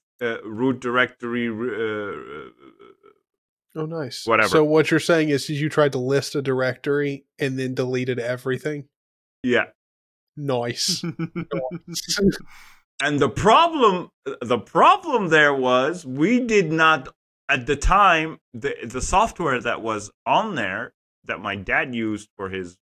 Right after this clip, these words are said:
Speaker 1: production was, uh, did not provide the disk. So it was provided as installed already on the computer. <laughs> It was called Gig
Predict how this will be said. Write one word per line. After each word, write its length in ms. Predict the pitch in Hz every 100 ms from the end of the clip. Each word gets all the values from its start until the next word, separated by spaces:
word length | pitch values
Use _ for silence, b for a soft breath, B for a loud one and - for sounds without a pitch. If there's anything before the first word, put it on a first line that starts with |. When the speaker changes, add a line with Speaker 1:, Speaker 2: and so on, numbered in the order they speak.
| _
Speaker 1:
production 680 | 98 123 202 - 113 107 147 _ _ _ _ _ _ _ _ _ -
was, 760 | 127 131 127 123 117 104 - _ _
uh, 160 | 127 117
did 180 | 117 135
not 260 | 147 214 -
provide 520 | - 175 170 175 147
the 80 | 139
disk. 600 | 110 123 107 - - - _ _ -
So 140 | 151
it 140 | 131 139
was 140 | 131
provided 640 | - 120 165 185 190 139 _ _ _ 135
as 160 | 139
installed 580 | 131 143 - 175 196 170
already 380 | 143 135 170 147
on 140 | 120
the 80 | 107
computer. 840 | 110 101 - 156 95 71 113 131 -
<laughs> 40 | _ _ _ _ -
It 100 | 123
was 200 | 123 113
called 460 | 131 120 104 90
Gig 420 | 110 135 117 110